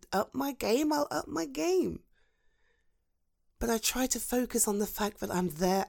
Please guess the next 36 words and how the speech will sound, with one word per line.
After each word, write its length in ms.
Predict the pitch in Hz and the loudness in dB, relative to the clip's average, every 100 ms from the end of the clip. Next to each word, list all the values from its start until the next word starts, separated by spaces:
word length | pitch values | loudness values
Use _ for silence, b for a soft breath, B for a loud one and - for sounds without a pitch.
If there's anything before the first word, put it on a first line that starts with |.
| - | -4
at 240 | 165 - - | -6 -6 0
all. 480 | 170 185 175 147 - _ _ _ _ _ _ _ _ _ _ _ _ _ _ _ _ _ _ _ _ _ _ _ _ _ - | 6 6 6 2 -4 _ _ _ _ _ _ _ _ _ _ _ _ _ _ _ _ _ _ _ _ _ _ _ _ _ -10
Listen. 400 | 196 - 165 147 _ _ _ _ _ _ _ _ b b b b b b b b b b b _ _ | -4 -4 -4 -12 _ _ _ _ _ _ _ _ b b b b b b b b b b b _ _
What 160 | - 311 | -2 0
is 80 | |
it 100 | 269 | 0
you 100 | - | 2
said 180 | 240 247 | 2 2
to 120 | 233 | 2
me 80 | 226 | 2
this 220 | 220 208 | 2 2
morning? 340 | 214 214 214 214 | 0 0 0 -2
"Oh, 180 | 214 220 | -2 -4
I 80 | 208 | -4
don't 140 | 208 | -4
wanna 160 | 208 202 | -4 -4
go. 400 | 196 190 180 180 | -2 -2 -2 -2
I, 320 | 185 185 185 185 B B B B | -2 -2 -2 -8 B B B B
I 120 | 185 | -2
have 100 | 190 | 0
so 160 | 180 196 | 2 2
much 240 | 196 - | 0 -2
work 300 | - 196 202 | 0 0 0
to 80 | - | -4
do. 460 | 185 208 208 196 196 | 0 4 4 4 0
I, 260 | 180 170 165 | -4 -6 -6
I 120 | - 156 | -6 -6
am 200 | 147 143 | -6 -2
stressed. 720 | - - 208 196 - - - | -2 0 0 0 -2 -4 -6
I 100 | 185 | -8
don't 120 | 175 | -6
wanna 160 | 170 170 | -6 -6
drive 460 | - 208 214 202 | -6 -4 -4 -4
there. 260 | 202 202 190 | -4 -2 -2
There's 200 | 170 143 | -2 -4
roadworks." 840 | 175 233 220 202 202 190 - - | -2 -2 -2 0 2 0 -4 -10